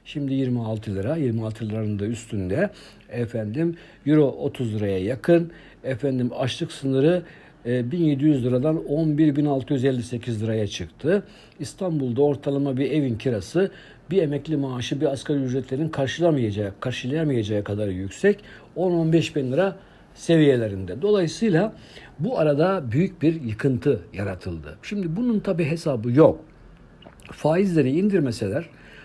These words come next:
bunlar, e, olmayacak. Bunlar başımıza gelmeyecek. Enflasyon böyle patlamayacak. Hepimiz soyulmayacağız. Enflasyon hepimizi soyan bir şey çünkü. Efendim dolar bu fiyatlara gelmeyecek.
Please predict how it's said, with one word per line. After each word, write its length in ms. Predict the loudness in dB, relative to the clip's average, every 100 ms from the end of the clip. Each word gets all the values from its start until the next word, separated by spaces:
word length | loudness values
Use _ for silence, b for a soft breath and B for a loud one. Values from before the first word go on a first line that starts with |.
| B -8
bunlar, 400 | 0 4 4 2 -2 -8
e, 80 | -6
olmayacak. 680 | 6 8 8 4 -4 -12 -16 -20 B -4
Bunlar 300 | 0 2 2
başımıza 400 | 0 0 0 2
gelmeyecek. 640 | 6 6 6 2 -4 -12 -6
Enflasyon 580 | -6 -2 -4 -4 -2 0
böyle 260 | 2 2 0
patlamayacak. 800 | -6 0 2 2 0 -6 -10 -8
Hepimiz 300 | -6 -6 -8
soyulmayacağız. 1000 | -4 0 2 4 2 0 -4 -12 -18 -20 B B B B -8
Enflasyon 600 | -6 -6 -10 -2 0 2
hepimizi 500 | -2 -2 -2 0 -2
soyan 460 | -4 -2 0 0 -2
bir 40 |
şey 180 | -6 -10
çünkü. 440 | -10 -12 -10 -12 -14 B B B B B -6
Efendim 580 | -4 0 0 2 0 4
dolar 280 | 4 4 2
bu 40 |
fiyatlara 560 | -2 0 0 2 0 2
gelmeyecek. 540 | 2 2 0 -4